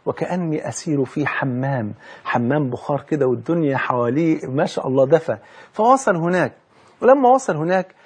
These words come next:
أبو سفيان قال لهم: "خلاص ما أصبح المكان بمكان نستطيع أن نقيم فيه فلا بد من الرحيل"، واخد بالك؟ "ولكن قبل أن نرحل ليضع كل رجل منكم يده في الذي، في يد الذي بجواره ويسأله: من أنت؟".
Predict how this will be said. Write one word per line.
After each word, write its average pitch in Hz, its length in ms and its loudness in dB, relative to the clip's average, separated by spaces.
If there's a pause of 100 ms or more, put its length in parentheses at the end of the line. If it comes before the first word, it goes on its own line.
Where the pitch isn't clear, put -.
(160)
أبو 277 180 2
سفيان 220 560 0
قال 226 140 -4
لهم: 285 120 -2
"خلاص 214 480 0
ما 185 280 0
أصبح 170 320 -2
المكان 175 400 -2
بمكان 165 640 0
نستطيع 160 480 0
أن 156 80 -2
نقيم 160 340 0
فيه 175 200 -4
فلا 156 220 2
بد 156 220 0
من 156 160 0
الرحيل"، 160 500 2 (440)
واخد 135 220 -6
بالك؟ 170 280 4 (300)
"ولكن 180 360 4
قبل 165 300 -2
أن 175 120 -2
نرحل 175 420 0 (260)
ليضع 165 380 4
كل 202 340 -4
رجل 170 360 -2
منكم 165 420 -4
يده 175 320 0
في 160 120 -6
الذي، 165 460 2
في - 180 -2
يد 170 140 4
الذي 170 320 2
بجواره 165 400 2
ويسأله: 185 460 2
من 185 160 0
أنت؟". 190 320 -4